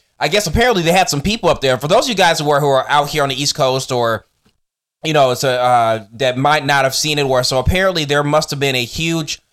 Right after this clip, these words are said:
uh, maybe state congressional meeting, and, uh,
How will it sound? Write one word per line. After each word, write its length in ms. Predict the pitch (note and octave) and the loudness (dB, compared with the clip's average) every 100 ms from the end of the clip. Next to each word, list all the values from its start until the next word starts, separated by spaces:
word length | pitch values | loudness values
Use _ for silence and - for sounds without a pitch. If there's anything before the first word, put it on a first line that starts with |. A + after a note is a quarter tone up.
| _ _ _ | _ _ _
uh, 240 | C3+ C3 A#2 | 2 2 0
maybe 220 | D3 D3 | -4 -2
state 300 | - E3 E3 | -4 -4 -4
congressional 500 | D3 C3 C#3+ D3+ C#3+ | -4 -2 -2 -2 -2
meeting, 440 | C3 C#3 C#3+ B2+ A#2+ | -2 -2 -2 -4 -4
and, 380 | B2+ B2+ B2 A#2+ A2+ | -4 -2 -2 -2 -4
uh, 240 | B2 A#2+ | -2 0